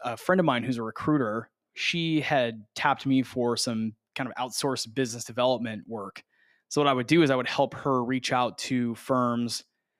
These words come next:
that had open searches for executives, and she was an executive recruiter. So I would help her find and connect, you know, just basically make an intro between her, the recruiter, her recruiting agency,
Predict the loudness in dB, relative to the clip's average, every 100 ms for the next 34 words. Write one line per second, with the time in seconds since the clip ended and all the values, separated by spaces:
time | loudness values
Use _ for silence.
0 | _ _ -4 0 0 0 -4 _ _ _
1 | _ _ _ _ _ -20 -10 -2 2 2
2 | 0 0 -2 0 0 0 -2 -2 -4 -2
3 | -4 -4 0 0 0 -4 -4 -2 -4 -4
4 | -4 -6 -10 -6 0 4 4 2 _ _
5 | _ -4 0 2 4 2 2 2 0 0
6 | -2 -2 -2 -2 0 2 0 -2 -4 -8
7 | -6 -2 -2 -2 -6 -6 -6 -8 _ -2
8 | 0 0 0 0 -2 -2 -2 -4 -4 -2
9 | 0 0 0 -4 -8 _ 0 4 6 4
10 | 0 -2 -2 0 0 -2 -2 -4 -6 -4
11 | -2 -2 -6 -6 -4 -6 -8